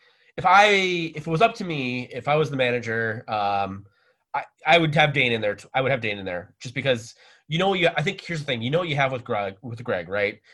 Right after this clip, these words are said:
He's very much like Bobby Shuttleworth. You know what you have, right? There's nothing, there's nothing, it's not like he's such a great distributor of the ball that you can, you put up with some of the, it, you know,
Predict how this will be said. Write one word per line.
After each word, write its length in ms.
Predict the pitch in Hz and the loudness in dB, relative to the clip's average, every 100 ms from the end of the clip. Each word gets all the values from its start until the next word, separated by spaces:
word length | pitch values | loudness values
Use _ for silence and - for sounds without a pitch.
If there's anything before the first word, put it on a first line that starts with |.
| _ 139 | _ -8
He's 100 | 143 | -2
very 120 | 175 | 2
much 160 | 165 | 2
like 100 | 165 | 2
Bobby 240 | 131 135 120 | 0 0 0
Shuttleworth. 380 | 117 104 95 - | -2 -4 -4 -4
You 80 | |
know 80 | 175 | -4
what 100 | 196 | -4
you 80 | 127 | -4
have, 340 | 104 80 69 _ _ _ _ | -2 -4 -6 _ _ _ _
right? 200 | 127 127 - | -6 -6 -6
There's 180 | 143 143 | -4 0
nothing, 360 | 190 190 175 165 | 0 -2 -4 -4
there's 160 | 147 135 | -4 -2
nothing, 400 | 165 165 147 139 _ _ _ _ _ _ _ - | -2 -2 -4 -8 _ _ _ _ _ _ _ -16
it's 160 | - | 0
not 140 | 180 175 | 2 2
like 100 | 151 | 0
he's 160 | 147 | -2
such 140 | 170 139 | -4 -6
a 60 | |
great 220 | 123 139 | -4 -4
distributor 460 | 123 - 135 139 127 | -6 -10 -6 -4 -2
of 80 | 117 | -2
the 80 | 98 | -2
ball 800 | 110 110 104 101 98 98 - _ | -2 0 0 0 0 -2 -6 _
that 400 | 127 113 110 113 | -2 2 2 0
you 160 | 127 131 | -8 -6
can, 400 | 139 117 113 120 _ | -4 -4 -6 -10 _
you 140 | 151 135 | -12 -6
put 160 | 165 147 | -4 -2
up 200 | 143 131 | -4 -2
with 240 | 117 - _ _ _ _ _ _ _ | -4 -4 _ _ _ _ _ _ _
some 220 | - 147 | -4 0
of 200 | 123 113 | 0 -2
the, 520 | 117 113 107 104 110 _ _ _ _ _ _ _ _ - | -4 -4 -6 -10 -16 _ _ _ _ _ _ _ _ -6
it, 200 | 180 180 | -6 -4
you 60 | 139 | -2
know, 260 | 117 113 | -2 -2